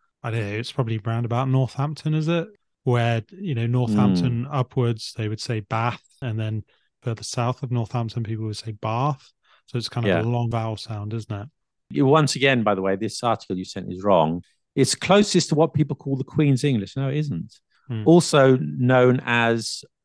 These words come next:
Speaker 2: Standard English. Did the Queen speak Standard English? No.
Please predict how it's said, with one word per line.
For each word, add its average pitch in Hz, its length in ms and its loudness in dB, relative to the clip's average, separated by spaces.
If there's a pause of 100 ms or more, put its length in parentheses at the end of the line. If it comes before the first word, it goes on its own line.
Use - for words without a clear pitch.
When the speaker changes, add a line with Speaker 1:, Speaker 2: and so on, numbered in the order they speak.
Speaker 2:
Standard 135 600 2
English. 87 340 -4
Did 165 220 -2
the 196 80 -2
Queen 196 260 2
speak 196 220 -6
Standard 208 400 0
English? 220 440 0 (280)
No. 151 460 2